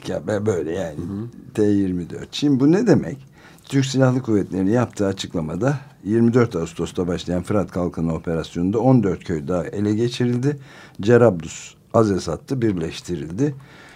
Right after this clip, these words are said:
Speaker 1: E, bir önceki günde Kilis'ten Çoban Bey bölgesine girmişti Suriye'de. Ayrıca Türk uçakları da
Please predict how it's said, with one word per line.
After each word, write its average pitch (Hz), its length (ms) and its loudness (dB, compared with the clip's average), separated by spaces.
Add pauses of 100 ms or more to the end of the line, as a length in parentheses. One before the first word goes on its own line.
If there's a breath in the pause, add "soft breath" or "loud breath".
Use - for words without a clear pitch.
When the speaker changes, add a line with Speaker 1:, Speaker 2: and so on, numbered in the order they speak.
(440 loud breath)
Speaker 1:
E, 82 280 -10
bir 127 160 2
önceki 92 480 0
günde 117 340 2
Kilis'ten 110 520 -2
Çoban 101 460 2
Bey 85 200 -4
bölgesine 85 480 -6
girmişti 80 500 -8
Suriye'de. 90 680 -6 (200)
Ayrıca 107 360 2
Türk 131 380 -2
uçakları 87 600 -4
da 135 180 2